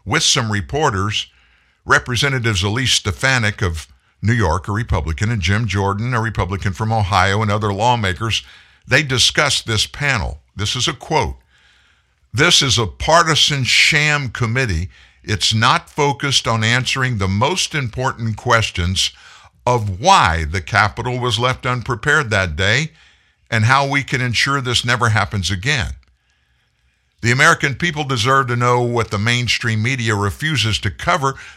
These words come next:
the fact that the only office that is off limits to this partisan sham investigation is Speaker Pelosi's office." Thursday, Pelosi confirmed she's not given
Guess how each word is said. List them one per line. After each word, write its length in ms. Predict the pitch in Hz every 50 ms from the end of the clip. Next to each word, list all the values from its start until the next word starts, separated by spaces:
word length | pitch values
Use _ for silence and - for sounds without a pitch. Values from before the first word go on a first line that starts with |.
| - -
the 100 | 98 95
fact 380 | - - - 151 151 151 - -
that 180 | 120 107 -
the 200 | - 120 110 101 - _ -
only 360 | 127 156 180 196 214 220 208
office 480 | 180 151 143 143 127 - 143 147 - -
that 140 | - 117 98
is 160 | 101 95 90
off 300 | 110 117 135 131 - -
limits 340 | 123 135 139 135 131 - -
to 120 | - - 120
this 220 | 110 123 120 -
partisan 640 | - - 147 131 131 127 120 104 - - 104 92 87
sham 480 | - - - 135 131 135 139 139 131
investigation 1040 | 117 110 104 123 123 120 - - - 117 101 120 123 131 123 - - 139 131 131 139 - _ _ _ _ _ _ _ _ _ _ _ _ -
is 140 | 170 156 -
Speaker 400 | - - - 165 160 - 180 175
Pelosi's 580 | - 175 180 185 180 185 - - 139 113 101
office." 580 | 104 71 60 62 - - - - - - - - _ _ _ _ _ _ _ _ _ _ _ _ _ _ _ _ _ _ _ _ _ _ _ _ _ _ _ _ _ _ -
Thursday, 480 | 143 143 160 151 123 98 95 87 71 65 - _ _ _ _ _ _ _ _ _
Pelosi 400 | - 113 123 131 123 - - 120
confirmed 480 | - 143 120 - 165 165 175 135 87 -
she's 240 | - 120 120 107 -
not 220 | 117 113 104 90
given 320 | 113 113 101 107 95 90